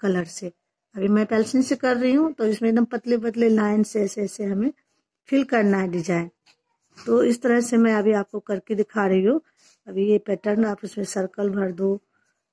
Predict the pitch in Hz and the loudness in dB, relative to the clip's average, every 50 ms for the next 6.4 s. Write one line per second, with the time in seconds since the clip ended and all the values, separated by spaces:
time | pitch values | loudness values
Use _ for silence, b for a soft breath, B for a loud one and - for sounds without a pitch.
0 | _ _ 240 233 - - 254 269 233 214 226 208 214 202 202 208 202 208 202 190 | _ _ -10 -8 -6 0 0 2 2 4 4 2 2 4 4 2 2 2 2 0
1 | 190 - 196 - _ _ 196 196 214 269 320 330 - _ _ _ _ _ _ _ | -2 -4 -6 -8 _ _ 0 0 2 2 2 0 -2 _ _ _ _ _ _ _
2 | 214 196 208 196 220 262 277 285 269 - 277 247 240 233 240 233 226 220 226 220 | -2 -2 0 2 4 4 4 4 4 2 2 2 2 0 0 0 2 2 2 2
3 | 214 208 208 - 202 190 185 - - 185 180 180 175 190 196 180 190 196 196 202 | 2 0 0 0 -2 -2 -2 -2 -6 -6 -4 -2 0 0 0 2 2 2 2 2
4 | 208 202 190 202 190 196 196 190 190 190 185 196 190 196 196 185 175 175 196 202 | 2 0 0 0 2 2 2 2 2 2 4 2 2 2 0 -2 -4 -4 -2 0
5 | 190 196 196 196 190 185 170 185 185 196 196 196 202 b b b b b b b | 0 0 0 -2 -4 -6 -8 -6 -2 0 0 0 -2 b b b b b b b
6 | b _ 208 220 233 240 233 226 | b _ 2 4 4 6 6 4